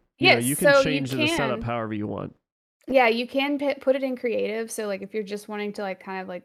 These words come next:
Speaker 2: learn the basics without having to deal with the mobs or worrying about them, um, like the creepers blowing you up or the zombies sitting there and attacking you or the skeletons shooting you with arrows,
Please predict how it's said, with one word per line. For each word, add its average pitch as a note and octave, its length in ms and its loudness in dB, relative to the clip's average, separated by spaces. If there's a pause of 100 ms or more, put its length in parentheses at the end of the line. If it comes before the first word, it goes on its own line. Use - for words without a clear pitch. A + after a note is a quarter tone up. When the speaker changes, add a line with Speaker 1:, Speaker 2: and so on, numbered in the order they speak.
Speaker 2:
learn F#3 460 -8
the F#3+ 60 -12
basics F#3 540 -8
without F#3 560 -6
having F#3+ 320 -6
to G3 60 -8
deal F3+ 260 -6
with F3+ 140 -6
the F#3 80 -10
mobs F#3 500 -4
or F3+ 140 -4
worrying G3+ 400 -4
about G3 320 -6
them, F#3 480 -8
um, F3 280 -10
like F3+ 200 -12
the G#3 80 -8
creepers F#3+ 400 -10
blowing F3 280 -10
you F3 140 -10
up E3+ 220 -10
or F#3 40 -6
the G3+ 100 -4
zombies F#3+ 500 -6
sitting F3+ 260 -8
there F3+ 140 -10
and F3 80 -10
attacking F3+ 440 -10
you E3+ 200 -12
or E3+ 100 -8
the F#3+ 60 -10
skeletons F#3+ 560 -8
shooting F#3+ 340 -10
you F#3 100 -8
with F3+ 160 -10
arrows, E3+ 640 -6